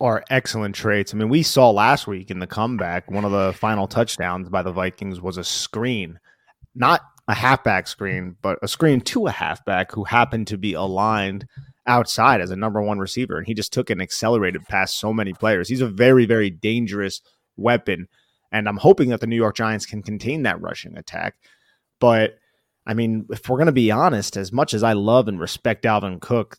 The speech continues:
the player I am most afraid of, Chris, is Justin Jefferson. I don't know if there is a wide receiver in the N F L as just potent, explosive,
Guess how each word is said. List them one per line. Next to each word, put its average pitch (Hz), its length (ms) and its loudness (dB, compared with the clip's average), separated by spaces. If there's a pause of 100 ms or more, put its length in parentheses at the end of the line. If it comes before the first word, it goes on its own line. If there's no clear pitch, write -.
the 95 260 -4
player 147 420 4
I 110 160 0
am 98 240 -6
most 113 320 -2
afraid 107 500 -4
of, 60 240 -8
Chris, - 560 -12 (340)
is 101 120 -12
Justin 135 360 0
Jefferson. 101 520 -6
I 127 100 0
don't 143 340 0
know 107 400 0 (640)
if 110 220 0
there 110 160 -2
is 101 80 -2
a 101 80 -2
wide 101 300 4
receiver 120 400 -2
in 107 80 -4
the 98 100 -6
N 95 160 -6
F 92 200 -8
L 85 360 -2
as 87 720 -8 (540)
just - 560 -6 (460)
potent, 123 540 -2 (200)
explosive, 107 920 -4